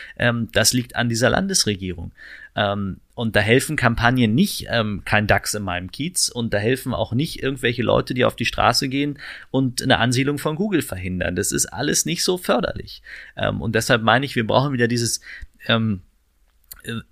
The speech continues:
dieses, dieses, dieses wirtschaftsfreundliche Klima auch in der Stadt, weil am Ende sorgt es dafür,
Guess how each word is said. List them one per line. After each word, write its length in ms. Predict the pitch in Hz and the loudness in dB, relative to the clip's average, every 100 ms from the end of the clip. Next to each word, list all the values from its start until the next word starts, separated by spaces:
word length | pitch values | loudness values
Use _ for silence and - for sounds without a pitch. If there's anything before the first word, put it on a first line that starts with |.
| - | -12
dieses, 500 | 117 107 107 - - | -4 0 4 2 2
dieses, 400 | 117 107 101 - | -4 -2 -2 -2
dieses 360 | 113 101 - 117 | -4 -2 -2 4
wirtschaftsfreundliche 1200 | 151 - 139 - - - - 107 135 131 120 - | 4 6 2 2 0 -2 2 6 6 4 -6 -8
Klima 460 | - 147 170 120 | -2 2 4 4
auch 180 | 90 - | 4 -4
in 120 | 98 | -4
der 120 | 95 | -2
Stadt, 360 | - 113 147 - | 0 2 0 -2
weil 240 | 107 107 - | -2 -2 -4
am 160 | 104 | -6
Ende 260 | - 127 135 | -2 -2 0
sorgt 320 | 117 123 - | 0 0 0
es 140 | 123 - | -2 0
dafür, 420 | 110 - 117 | -4 0 0